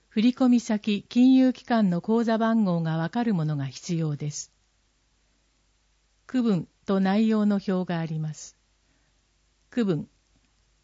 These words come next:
所得金額を証明する書類。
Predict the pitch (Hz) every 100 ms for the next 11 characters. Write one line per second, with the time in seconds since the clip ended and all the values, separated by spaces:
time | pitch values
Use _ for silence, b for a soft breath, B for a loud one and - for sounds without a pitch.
0 | _ _ - 208 269 254 - 262 262 202
1 | 170 160 160 214 220 208 202 - 185 185
2 | - 165 147